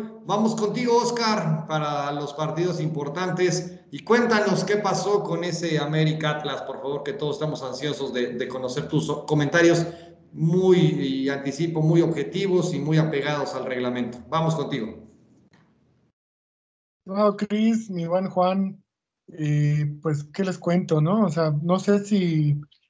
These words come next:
Speaker 2: si sean los partidos más importantes, pero sí fueron los que, los que dieron más, más de qué hablar, ¿no?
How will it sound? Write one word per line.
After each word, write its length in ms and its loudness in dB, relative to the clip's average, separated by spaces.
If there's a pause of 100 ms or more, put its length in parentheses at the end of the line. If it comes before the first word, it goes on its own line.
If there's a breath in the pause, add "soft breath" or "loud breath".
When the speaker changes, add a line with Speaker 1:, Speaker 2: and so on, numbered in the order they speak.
(280)
Speaker 2:
si 120 -2
sean 480 6
los 120 4
partidos 460 2
más 220 4
importantes, 760 4
pero 220 2
sí 140 -4
fueron 360 0
los 220 0
que, 440 -4 (680)
los 180 0
que 140 2
dieron 420 6
más, 420 4
más 220 -2
de 120 -4
qué 100 -2
hablar, 340 0
¿no? 240 -6